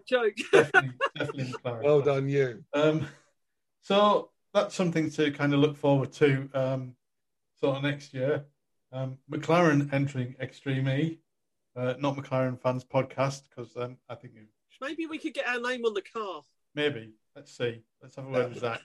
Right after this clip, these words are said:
Speaker 1: <laughs>
Speaker 2: See if we
Speaker 3: What
Speaker 2: can
Speaker 3: do we,
Speaker 2: stre-, see if we can
Speaker 3: any
Speaker 2: stretch the budget
Speaker 3: predictions?
Speaker 2: to ten quid and, uh, a packet of Haribo for him.
Speaker 3: <laughs> Are you sponsored by Haribo by any chance?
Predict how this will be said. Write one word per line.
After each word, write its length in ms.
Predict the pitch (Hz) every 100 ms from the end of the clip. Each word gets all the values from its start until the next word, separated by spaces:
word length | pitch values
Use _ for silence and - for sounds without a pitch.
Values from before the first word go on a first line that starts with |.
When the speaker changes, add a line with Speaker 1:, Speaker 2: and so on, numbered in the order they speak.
| _ -
Speaker 1:
<laughs> 680 | 415 - - 311 - 247 262 _ 240 _ 151 _ _ _ _ _ _ _ _ _ _ _
Speaker 2:
See 60 | -
if 100 | 135
we 100 | 180
Speaker 3:
What 100 | 175
Speaker 2:
can 80 | 196
Speaker 3:
do 40 | -
we, 60 |
Speaker 2:
stre-, 140 | - - _ _ _
see 140 | -
if 60 | 180
we 60 | 185
can 60 |
Speaker 3:
any 80 | 175
Speaker 2:
stretch 160 | 196 156 -
the 0 |
budget 160 | 139
Speaker 3:
predictions? 360 | 156 156 151 131
Speaker 2:
to 60 |
ten 240 | - 147 143
quid 220 | 143 135
and, 180 | 131 127
uh, 260 | 127 127 123
a 160 | 131 127
packet 320 | - 143 135
of 80 | -
Haribo 460 | 127 131 127 123 120
for 220 | 127 123
him. 240 | 131 - _ _ _ _ _ _ _ - - - - - -
Speaker 3:
<laughs> 20 | 294 - - - _ - _ _ _ _ _ _ _ -
Are 60 |
you 200 | 196 254
sponsored 460 | 160 - 254 180 151
by 160 | 135
Haribo 520 | 131 135 127 123 127 127
by 160 | 123
any 160 | 120 120
chance? 480 | 123 113 - -